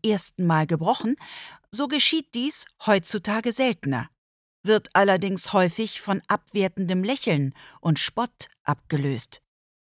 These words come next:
"Du bist ja wieder nur trotzig." Doch dem Trotz gebührt Anerkennung. Er verdient keine Abwertung, wie wir sie so oft von Kindern und Jugendlichen und selbst Erwachsenen hören.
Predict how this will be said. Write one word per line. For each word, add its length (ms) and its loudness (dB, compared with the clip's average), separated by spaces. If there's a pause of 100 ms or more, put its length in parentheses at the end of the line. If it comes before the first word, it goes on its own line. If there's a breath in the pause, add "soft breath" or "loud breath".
(140)
"Du 140 -4
bist 260 -2
ja 140 4
wieder 260 2
nur 260 0
trotzig." 800 -4 (920)
Doch 160 4
dem 280 0
Trotz 460 0
gebührt 460 -4
Anerkennung. 760 -2 (600)
Er 160 4
verdient 680 -2
keine 320 2
Abwertung, 720 0 (460 loud breath)
wie 200 -2
wir 120 2
sie 200 0
so 200 0
oft 300 -2
von 340 -4
Kindern 680 0
und 240 -6
Jugendlichen 760 -2 (260 loud breath)
und 140 -2
selbst 280 -2
Erwachsenen 640 0
hören. 380 -2